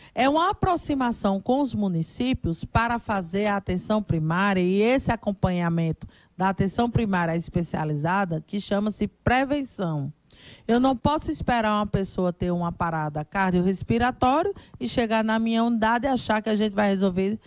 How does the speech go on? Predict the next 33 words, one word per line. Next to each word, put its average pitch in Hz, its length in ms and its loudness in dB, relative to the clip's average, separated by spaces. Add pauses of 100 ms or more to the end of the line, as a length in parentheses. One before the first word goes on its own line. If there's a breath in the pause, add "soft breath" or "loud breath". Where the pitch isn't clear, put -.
(160 loud breath)
cem 233 260 0
por 233 160 0
cento 208 320 0
do 220 60 -8
problema. 170 580 2 (320 loud breath)
Até 220 260 0
porque - 180 -2
a 214 60 4
gente 202 160 2
tá 226 240 0
lidando 185 420 0
com 208 200 -2
vidas 254 540 0
e 220 320 2
a 208 160 4
vida 196 300 2
é 226 140 2
imediata. 170 840 -2 (440 soft breath)
Mas 214 260 2
a 233 80 4
gente 220 320 2
tem 214 180 -4
que 208 100 -18
fazer 202 340 0
um 214 140 0
caminho 262 640 2
junto, 185 600 2
paralelo. 175 540 0
Nós 247 320 2
temos 240 360 0
que - 100 -4
andar 208 300 2
juntos. 165 520 0